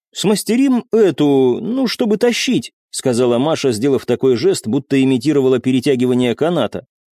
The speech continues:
«Волокушу», помог я. «Угу, волокушу», Сергеич скопировал мой тон. «А если зомбики нападут? Да много,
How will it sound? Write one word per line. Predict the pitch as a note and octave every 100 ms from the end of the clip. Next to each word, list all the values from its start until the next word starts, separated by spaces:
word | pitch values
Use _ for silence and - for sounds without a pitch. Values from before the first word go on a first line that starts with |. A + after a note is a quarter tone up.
| -
«Волокушу», | G#2 D#3 A#3 G#3+ A3 A#2+ G2 - _ -
помог | B2+ A2+ A#2+
я. | A#2 G#2 - _ _
«Угу, | A#2+ F3 C3+ C3 D3+ D#3 - -
волокушу», | A2 C#3 D3 C#3+ D#3 C3+ A#2 A#2 G#2+ - _ -
Сергеич | C3+ A#2+ A#2+ A#2 -
скопировал | - A#2 B2 A2+ A2+
мой | A#2 A#2
тон. | B2+ A#2+ G#2+ - - -
«А | C#3+
если | B3 A#3 D3+ G3
зомбики | C#3 B3+ F#3+ G#3+ D3 G#3
нападут? | G#3+ G#3+ G#3 G#3+ F#3+ -
Да | A2+ F#3
много, | A3 D#3+ E3 E3 G#3 D#3+